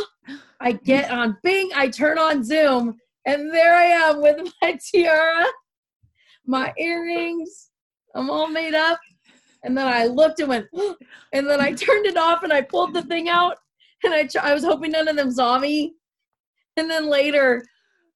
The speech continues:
the, one of the lady running the meeting, I said, "By the way, <laughs> did you notice the tiara?" And she was like, "Yeah, I thought you were just being really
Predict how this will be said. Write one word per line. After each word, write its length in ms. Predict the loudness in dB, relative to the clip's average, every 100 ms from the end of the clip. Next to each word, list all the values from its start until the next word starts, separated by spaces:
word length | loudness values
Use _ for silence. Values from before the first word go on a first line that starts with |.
| _ _ _ _ _ _
the, 280 | -6 -2 -2
one 240 | -2 -4 -2
of 100 | -2
the 80 | 0
lady 260 | 0 0
running 340 | -2 -2 -2 -4
the 60 |
meeting, 260 | -4 -4 -4
I 80 | -4
said, 240 | -4 -2
"By 180 | 0 0
the 80 | 0
way, 160 | -2
<laughs> 100 | -2
did 180 | -8 -8
you 140 | -6 -4
notice 360 | -2 -2 -4
the 140 | -6 -8
tiara?" 600 | -6 -4 -2 0 0 -2 -6 _ -8
And 160 | -4 -4
she 180 | -6 -10
was 140 | -4
like, 160 | -6 -4
"Yeah, 140 | -4
I 140 | -2 -4
thought 180 | -6 -10
you 80 | -10
were 80 | -10
just 200 | -12 -10
being 180 | -8 -6
really 240 | -6 -6